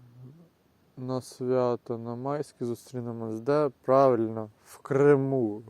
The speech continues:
Русню всю, я б сказав, вирізати. Але насправді цей дуже сильний, е, грубий націоналіст в мені не дуже переживається, бо, типу,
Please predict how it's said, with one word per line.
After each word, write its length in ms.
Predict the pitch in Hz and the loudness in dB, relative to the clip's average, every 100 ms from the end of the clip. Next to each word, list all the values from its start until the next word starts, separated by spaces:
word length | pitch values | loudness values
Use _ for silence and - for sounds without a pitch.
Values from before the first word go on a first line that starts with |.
| 117 | -4
Русню 640 | 120 127 - - 151 156 | -2 -2 -4 -10 -6 -6
всю, 680 | 131 - - 135 120 113 113 - _ _ _ _ - - _ _ _ _ _ _ _ - - 135 | -8 -12 -6 -4 -4 -10 -14 -20 _ _ _ _ -20 -20 _ _ _ _ _ _ _ -20 -14 -8
я 120 | 143 | -8
б 40 | - | -8
сказав, 380 | - 139 135 | -10 -6 -4
вирізати. 760 | 120 123 147 143 120 113 - 156 _ _ _ - | -6 -4 -2 -2 -6 -8 -14 -20 _ _ _ -8
Але 480 | 117 120 123 120 117 131 - _ _ _ _ _ _ _ _ | -4 0 2 0 -2 -10 -20 _ _ _ _ _ _ _ _
насправді 540 | 123 120 - 135 131 127 | -10 -10 0 2 4 0
цей 360 | - 127 127 | 0 0 2
дуже 300 | 123 131 127 | 0 -2 -4
сильний, 720 | 123 - 127 127 127 127 120 | -4 -2 -2 0 -2 -4 -2
е, 480 | 117 117 117 117 113 | -2 -2 -2 -2 -4
грубий 320 | 107 127 123 | -4 -4 -2
націоналіст 720 | 120 120 - 123 123 139 - - | -2 -4 -8 -6 -4 -4 -6 -8
в 100 | 117 | -8
мені 240 | 117 117 | -6 -6
не 120 | 117 | -6
дуже 260 | 127 120 110 | -4 -2 -2
переживається, 760 | 120 110 110 120 135 127 - | -4 -4 0 2 4 2 -4
бо, 140 | 107 110 | -8 -8
типу, 340 | 107 - 113 | -6 -8 -10